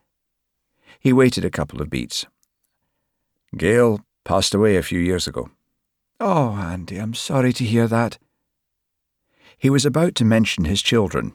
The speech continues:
Jack and Maureen, but Isabel had sought him out to ask for a favour not to listen to his moaning about the past. So he changed the subject with, "And how about you?" "I'm afraid I've been unlucky in love,"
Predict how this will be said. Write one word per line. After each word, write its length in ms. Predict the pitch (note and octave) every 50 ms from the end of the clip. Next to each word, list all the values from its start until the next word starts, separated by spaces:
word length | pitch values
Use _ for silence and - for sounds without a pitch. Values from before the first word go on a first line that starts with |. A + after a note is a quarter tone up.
| _ -
Jack 340 | - F#2 E2+ D#2+ D#2 D2 -
and 140 | D2+ C#2+
Maureen, 460 | - E2+ F2+ F2+ E2+ D2+ C2+ B1 - - _ _ _ _ _ _ _ _ _ _ - -
but 220 | - A2+ A2+ - - -
Isabel 500 | B2 A2+ G2+ G2+ D#2+ F#2 F2+ F2 F#2 F2+
had 140 | G2+ G2+
sought 340 | - - - G2 F#2+ F2+ -
him 120 | G2+ F2 F2+
out 200 | F2+ F2+ F#2+ -
to 120 | - -
ask 260 | - G2+ G2+ G2 - -
for 120 | - G2
a 60 | G2+
favour 400 | G2+ - G#2 F#2 D#2 - B1 - -
not 300 | F2 E2 F#2 G2 - -
to 100 | - F2+
listen 320 | E2+ F#2+ F2 - E2 D2+
to 120 | C#2+ F2 D#2
his 220 | D2+ D#2+ D2 D2
moaning 360 | D#2+ D#2+ F2 F2 E2 D#2+ D#2
about 260 | D2+ D2 E2 D#2+ - -
the 60 | D#2+
past. 480 | - F2 E2+ E2+ D2 C#2+ - - - - _ _ _ _ _ _ _ _ _ - - -
So 180 | - - B2+ B2
he 140 | C3 C#3 B2+
changed 360 | - A2+ A2 G#2+ G2+ - -
the 80 | F2+
subject 440 | F2+ - A2+ G#2+ F2+ - D#2 D2+ C#2+
with, 300 | F#2 F2 E2+ F2 - - _ _ _ _ _ _ _ _ _ _ _ _ _
"And 420 | - E2 F2 G2 A2 A2 A2 G#2 G2
how 160 | F#2 G#2+ A#2
about 220 | A#2+ G#2+ G#2+ A2
you?" 400 | G#2+ A#2 D3 D#3 B2+ F#2 E2+ - - _ _ _ _ _ _ _ _ _ _ _ _ _ _ -
"I'm 120 | C3 C3
afraid 400 | C#3+ C#3 - - E3+ F#3+ G3+ G#3
I've 220 | F#3 F3+ F3+ D#3 -
been 160 | F3+ F3 F3
unlucky 540 | F3 E3+ E3 D#3+ D#3 E3+ D#3 - D#3+ D3+ D#3
in 120 | E3 D#3+
love," 380 | D#3 D#3 D3+ C#3+ B2 - -